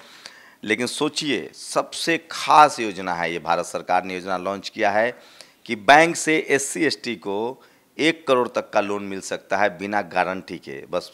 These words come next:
शर्त इतनी है कि आप एक प्रोजेक्ट लाइए कि आप क्या बिजनेस करना चाहते हैं, और महिलाओं के लिए भी ये सुविधा है।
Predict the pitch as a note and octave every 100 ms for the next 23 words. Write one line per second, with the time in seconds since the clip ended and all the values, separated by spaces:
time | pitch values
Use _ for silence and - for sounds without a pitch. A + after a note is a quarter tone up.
0 | - A2 A#2 B2 - C3 A#2 A#2+ D3+ -
1 | _ _ - G#2 G2+ G#2+ - G2 F#2+ A2+
2 | - B2 B2 C3+ A2+ G#2+ - C3 G2 F2+
3 | F2 F2 - D#2 D#2 D2 C#2+ C#2+ C#2 -
4 | - _ - G#2 G#2+ G#2+ B2 B2 A#2 F#2+
5 | E2+ E2 - D2+ C#2 C#2